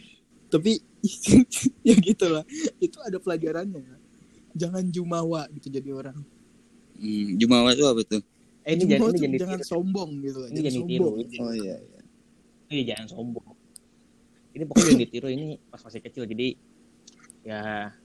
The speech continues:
Speaker 3: jadi gua juga, ini masih am-, deketan sama si
Speaker 2: Hmm.
Speaker 3: Michael nih. Jadi waktu itu si Michael main warnet nih. Eh, ada gua sama
Speaker 1: Iya.
Speaker 3: temen gua gitu.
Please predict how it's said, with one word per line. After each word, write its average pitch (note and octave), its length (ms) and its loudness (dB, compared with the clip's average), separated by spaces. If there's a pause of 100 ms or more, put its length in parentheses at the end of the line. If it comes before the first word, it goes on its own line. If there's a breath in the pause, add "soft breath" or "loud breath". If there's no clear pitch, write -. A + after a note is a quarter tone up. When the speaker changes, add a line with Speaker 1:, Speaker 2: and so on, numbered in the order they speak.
(180)
Speaker 3:
jadi C#3+ 140 -2
gua E3+ 120 2
juga, C#3+ 300 2
ini D#3+ 120 -2
masih C#3+ 260 -4 (100)
am-, A2 180 -8 (140)
deketan A2 320 -16
sama A2 100 -8
si A#2+ 140 -4
Speaker 2:
Hmm. A#2+ 80 2
Speaker 3:
Michael A2+ 260 -6
nih. G#2 120 -20 (760)
Jadi B2 160 -8
waktu D#3+ 240 -4
itu C#3 140 -12 (260)
si - 140 -18 (100)
Michael A#2 320 -6 (100)
main B2 160 -10
warnet C3+ 320 -4
nih. C#3 180 -12 (1160)
Eh, G#2 600 -14 (100)
ada G2+ 260 -18 (300)
gua A2+ 240 -8
sama A#2+ 100 -6
Speaker 1:
Iya. A2+ 220 -6
Speaker 3:
temen G#2 180 -20
gua A2+ 140 -10
gitu. A#2 140 -8